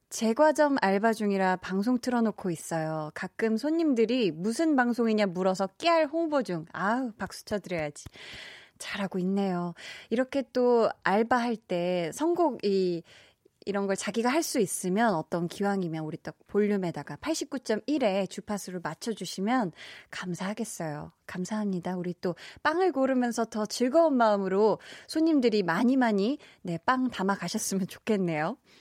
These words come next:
장승은님께서 "겨우내 춥다고 게으름 피우다가 오늘은 만보 걸었습니다.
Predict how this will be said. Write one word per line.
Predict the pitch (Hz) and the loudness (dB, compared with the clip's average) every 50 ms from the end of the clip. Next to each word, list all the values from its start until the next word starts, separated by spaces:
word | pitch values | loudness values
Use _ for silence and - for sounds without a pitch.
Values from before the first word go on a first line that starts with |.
| _ _ _ _ _ _ | _ _ _ _ _ _
장승은님께서 | - - 220 233 254 285 262 339 330 330 320 285 240 208 180 - 170 170 - 190 185 160 151 - _ _ _ _ _ _ _ _ _ _ _ _ _ _ _ _ _ _ _ _ _ | -4 -2 2 2 2 2 4 4 4 4 4 4 4 2 2 0 -2 0 0 0 -2 -2 -4 -8 _ _ _ _ _ _ _ _ _ _ _ _ _ _ _ _ _ _ _ _ _
"겨우내 | - - 202 208 220 233 233 226 220 214 | -4 -2 0 0 0 2 2 0 0 -2
춥다고 | - - 277 - _ - 262 240 214 208 214 214 | -4 -8 -14 -8 _ 0 0 0 0 0 -2 -2
게으름 | 202 - 208 185 185 190 196 190 190 180 | -2 -4 -6 -4 -4 -2 -2 -4 -4 -6
피우다가 | - 220 202 185 170 180 170 - 175 170 165 - | -6 -6 -6 -4 -4 -6 -6 -4 -4 -6 -4 -2
오늘은 | 196 202 208 214 214 208 208 202 196 180 185 170 | -2 -2 0 -2 -2 -2 -2 -2 -4 -4 -6 -6
만보 | 160 156 170 196 226 247 285 285 | -4 -4 -2 -2 0 0 -2 -2
걸었습니다. | 277 233 190 185 185 - - 180 180 165 160 156 - 151 147 170 | -2 -2 -2 -2 -4 -6 -6 -6 -4 -4 -4 -6 -6 -8 -10 -12